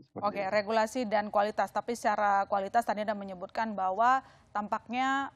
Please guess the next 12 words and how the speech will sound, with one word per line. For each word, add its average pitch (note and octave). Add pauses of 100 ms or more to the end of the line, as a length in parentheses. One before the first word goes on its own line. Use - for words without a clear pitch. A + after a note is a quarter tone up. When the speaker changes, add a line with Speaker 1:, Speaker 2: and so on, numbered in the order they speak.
Speaker 2:
produksi G#3
gula G#3
dalam G3+
negeri G#3
harus A3
ditingkatkan G3+
kualitasnya, G3
begitu F3+
ya? F3+
Speaker 1:
Benar, F#2
benar. -
Speaker 2:
Baik. -